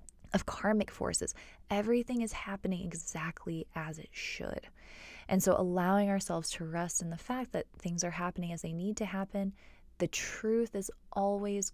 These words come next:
going to prevail. And so even if there's something in your personal life where it feels unfair, it doesn't feel like justice is taking place, you know, you're not getting to see the right to the wrong that you witnessed, rest into that.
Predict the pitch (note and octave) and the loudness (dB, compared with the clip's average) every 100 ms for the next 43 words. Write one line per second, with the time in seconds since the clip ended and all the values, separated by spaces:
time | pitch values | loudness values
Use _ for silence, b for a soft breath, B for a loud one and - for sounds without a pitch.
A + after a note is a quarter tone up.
0 | - F3 F3 E3+ E3 - - D#3 - D#3 | -4 -4 -2 -2 -4 -8 -8 -8 -6 -4
1 | D3 C#3 - E3+ - B B B B B | -2 -4 -4 -8 -14 B B B B B
2 | F#3+ G3 - - A#3+ B3 A#3+ A3 G3+ - | 4 6 4 4 2 4 4 4 4 4
3 | F#3 F3 E3+ E3 D#3+ E3 E3+ F3+ E3 D#3 | 2 2 0 -2 -2 -2 0 0 0 -2
4 | D3 - - F#3+ F3 E3+ D#3+ - - D#3+ | -2 -6 -2 0 0 -4 -6 -6 -2 2
5 | D3+ - E3+ G3 - - F#3 - D#3+ - | 0 0 -2 -4 -2 -2 -2 -2 0 2
6 | E3+ - E3 - - D#3+ - D#3 - D#3 | 2 0 0 0 0 -4 -6 -8 -4 -2
7 | D3+ - - E3 D#3+ D3+ D3+ D#3+ F3 F#3 | -2 0 0 2 0 0 -2 0 2 2
8 | - E3+ E3 D#3 - D#3 - - - F#3 | 0 0 0 -2 -2 -2 -2 -2 2 4
9 | F3+ E3 D#3 D#3 D3+ - - - D#3 D#3 | 4 2 0 2 2 0 -4 -4 0 0
10 | D3+ D3+ - D#3 D#3+ - - - - B | 0 -2 -4 -2 -2 -2 -6 -8 -12 B
11 | B B B B B B B - - - | B B B B B B B -20 -16 -6
12 | E3+ F3+ E3+ E3 - - D3+ D3 - - | 4 8 8 8 2 2 0 -2 -2 -4